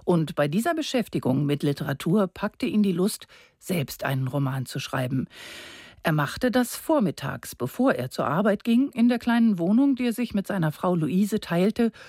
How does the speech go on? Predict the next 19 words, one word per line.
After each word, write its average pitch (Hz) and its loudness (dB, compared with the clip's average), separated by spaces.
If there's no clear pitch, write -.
und 208 2
in 208 4
der 226 4
auch 214 -2
immer 226 4
viele 214 0
Freunde 247 2
ein- 147 -2
und 135 -4
ausgingen. 139 0
Nichts - -2
konnte 175 0
ihn 202 2
stören, 127 -2
denn 180 0
er 196 2
hatte 175 -2
ein 151 -2
Thema, 151 -2